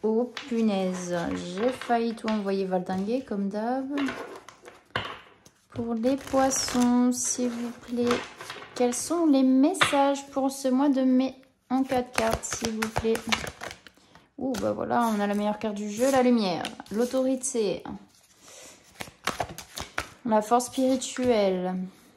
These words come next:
Ok. Oulé, ça saute, ça saute. Et le retrait affectif, très bien.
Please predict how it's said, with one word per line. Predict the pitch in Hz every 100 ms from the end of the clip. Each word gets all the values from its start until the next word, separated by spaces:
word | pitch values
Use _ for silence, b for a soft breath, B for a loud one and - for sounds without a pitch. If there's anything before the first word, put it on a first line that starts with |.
| b b _ _ _ _ _ - - _ - - -
Ok. | 220 226 226 220 202 190 - - - - - - - - - - - - - - - - - -
Oulé, | 294 269 214 202
ça | 202 240
saute, | - 294 294
ça | 285
saute. | 277 - 285 247 - 247
Et |
le | 247 247
retrait | 247 269 - 392
affectif, | 330 302 269 - - - 220 202 175 180 -
très | - 294
bien. | 247 175